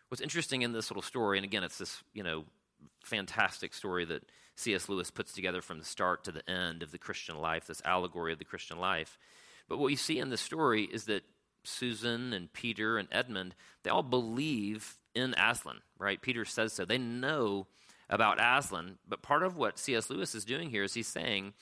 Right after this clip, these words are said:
he's saying it's not just enough to know about Aslan, you need to follow him. And that's part of where we're going today and in this series is we're saying that Christianity is definitely a call to believe in Jesus,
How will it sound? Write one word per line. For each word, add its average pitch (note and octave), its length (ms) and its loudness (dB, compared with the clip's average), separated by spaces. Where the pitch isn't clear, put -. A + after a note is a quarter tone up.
he's C3+ 120 -2
saying C3+ 180 2
it's A#2 120 -2
not D3 140 2
just D3+ 140 -4
enough B2 200 0
to A2 100 -2
know G2 720 0
about F2+ 300 2
Aslan, E2+ 480 0
you A#2+ 100 -8
need A#2 180 -2
to F#2+ 200 -4
follow F#2+ 680 2
him. C2+ 380 -10
And - 60 -2
that's - 240 0
part D3 240 6
of C#3 80 6
where B2 100 2
we're A#2 100 6
going A2+ 300 2
today G#2+ 360 6
and G#2+ 100 2
in A2 120 0
this G2+ 120 -2
series G#2+ 540 0
is A#2 80 -4
we're A2+ 100 -2
saying A#2+ 380 0
that G#2+ 120 -2
Christianity D3 640 2
is B2 220 -2
definitely C3 640 0
a G#2 80 2
call G2+ 640 0
to B2 140 0
believe B2 360 4
in A#2+ 120 0
Jesus, A#2 560 0